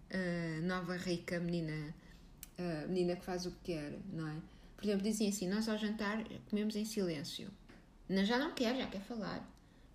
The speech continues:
É assim, pá. E depois imaginem o que é seguir um livro todo que não nos livramos dela, está sempre ali connosco.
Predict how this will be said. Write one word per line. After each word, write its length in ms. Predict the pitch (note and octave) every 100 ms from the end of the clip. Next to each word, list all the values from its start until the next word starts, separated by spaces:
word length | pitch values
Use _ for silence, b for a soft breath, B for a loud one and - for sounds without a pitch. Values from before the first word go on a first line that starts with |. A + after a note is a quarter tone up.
| -
É 60 |
assim, 480 | C4 - - D4+ D4+
pá. 200 | C4 - - - B B -
E 60 |
depois 280 | C4 D#4 D#4+
imaginem 460 | D4+ D4+ C4+ G#3+ A3
o 60 |
que 100 | A3+
é 40 | B3+
seguir 340 | - A3 C4
um 100 | C4
livro 260 | C#4 D4+ -
todo 580 | - A3+ F#3+ F3 F3+ G#3+ B B B B -
que 100 | D#4
não 100 | E4+
nos 100 | E4+
livramos 440 | F4+ G4 F#4 G#4
dela, 420 | A#4+ A4+ A4+ A4+
está 220 | A#4 A4
sempre 360 | A4 F#4+ F4+ E4+
ali 200 | E4+ E4
connosco. 800 | E4 D#4+ D#4+ D#4+ E4 - C#4 D4+